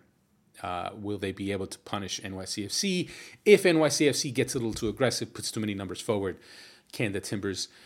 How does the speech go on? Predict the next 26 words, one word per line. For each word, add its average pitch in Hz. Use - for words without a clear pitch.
win 117
that 104
battle 107
in 101
the 110
middle 147
and 107
beat 107
them 104
on 98
the 104
counter, 95
get 104
on 98
the 95
counter 95
and 95
get 95
Blanco, 101
uh, 87
a-, -
and 98
Mora 104
and 95
their 101
attack 95